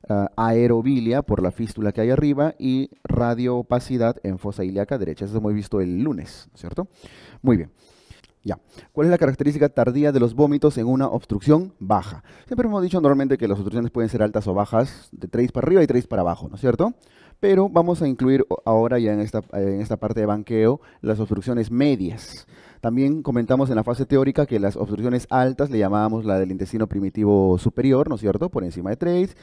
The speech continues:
las obstrucciones bajas, los más distales, y cuando nos preguntaban por las obstrucciones medias, solíamos decir que las obstrucciones medias se refiere probablemente al, al intestino primitivo medio, ¿no es cierto? Yeyuno, ilion, esta parte del intestino delgado,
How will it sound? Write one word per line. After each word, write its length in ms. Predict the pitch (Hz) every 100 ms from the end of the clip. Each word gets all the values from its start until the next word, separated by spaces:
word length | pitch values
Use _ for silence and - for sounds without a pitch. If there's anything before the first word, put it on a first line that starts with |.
| - -
las 140 | 123
obstrucciones 480 | 120 107 110 123 117
bajas, 640 | 120 120 120 127 143 - - _ -
los 160 | 95
más 200 | 101 113
distales, 560 | 127 - 175 170 175 175
y 100 | 151
cuando 320 | 147 147 147 -
nos 160 | 151
preguntaban 460 | - 160 156 196 196
por 100 | 175
las 80 | 143
obstrucciones 420 | 123 131 160 156
medias, 600 | 151 156 147 147 185 - - - -
solíamos 520 | - 123 127 127 127
decir 380 | 113 113 135 175 - _ _ _ _ _ _ _ _ _ -
que 100 | 127
las 100 | 123
obstrucciones 280 | 135 165
medias 220 | 165 165 165
se 80 |
refiere 240 | 135 135 147
probablemente 420 | 131 131 135 131
al, 140 | 117 107
al 80 |
intestino 300 | 117 107 127
primitivo 400 | 120 110 110 120
medio, 400 | 113 110 95 85
¿no 60 | 90
es 60 | -
cierto? 360 | 139 - 302 -
Yeyuno, 680 | - 120 113 139 139 135 117
ilion, 480 | 123 131 127 117 110
esta 180 | 110 107
parte 540 | 110 107 110 101 95 - - -
del 120 | 101
intestino 400 | 104 98 110 107
delgado, 420 | 98 85 78 67